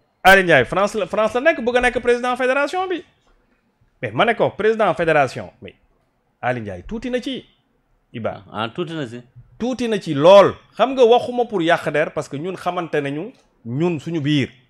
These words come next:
Speaker 1: Nee naa la Ali Ndiaye bi muy ñëw suñu salle, suñu maître dafa bañoon. Parce que dafa am loo xam da ngay xam jikko nit ki, xam nit ki duñ ko former, xam ko ci boppam.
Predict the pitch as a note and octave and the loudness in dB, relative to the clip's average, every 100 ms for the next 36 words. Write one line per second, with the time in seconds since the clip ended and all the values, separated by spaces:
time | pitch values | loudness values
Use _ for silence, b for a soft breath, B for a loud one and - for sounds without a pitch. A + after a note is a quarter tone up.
0 | _ C3 A3 A3+ D#3 F3+ G#3 G3 E3+ A#2+ | _ -4 2 4 6 6 4 4 4 4
1 | C3+ - b b b - C#3+ A3 A3 G3 | 2 -8 b b b -8 -6 -4 -2 -2
2 | D#3 F3+ D#3+ D3 A2+ F3 F#3 D#3 B2+ D#3 | -2 -6 -2 0 0 -6 -6 -6 -6 -8
3 | D#3 C#3+ F#2+ - - - - - - _ | -6 -6 -8 -8 -6 -6 -8 -18 -20 _
4 | _ _ _ _ _ _ _ _ _ _ | _ _ _ _ _ _ _ _ _ _
5 | _ _ _ _ - F3 F3+ E3 G#3 G3+ | _ _ _ _ -2 0 0 0 0 0
6 | E3+ D3 F3 F3+ F3+ C#3 C#3+ D3+ C3+ - | 0 -2 -2 -2 -4 -6 -8 -6 -6 -8
7 | F2 - - - G2+ F#3 F#3+ D#3+ E3 - | -10 -18 -20 -18 -2 0 0 -2 -4 -4
8 | D#3+ D#3 E3 D#3+ D#3 C3+ D3 D#3+ - F#3+ | -8 -6 -6 -4 -2 -2 -2 -6 0 2
9 | F3 D3+ C#3+ D#3 D3+ C3+ F#2+ | 2 0 -4 0 -2 -2 -4